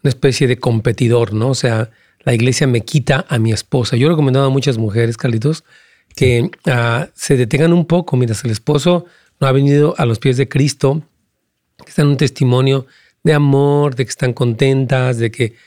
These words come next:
se unen con ellos en no sé, ver el fútbol de repente, cosas que le gustan para mostrarle el amor de Cristo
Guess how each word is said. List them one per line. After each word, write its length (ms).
se 140
unen 160
con 220
ellos 440
en 240
no 100
sé, 180
ver 160
el 100
fútbol 440
de 100
repente, 480
cosas 280
que 100
le 100
gustan 440
para 340
mostrarle 640
el 100
amor 240
de 120
Cristo 540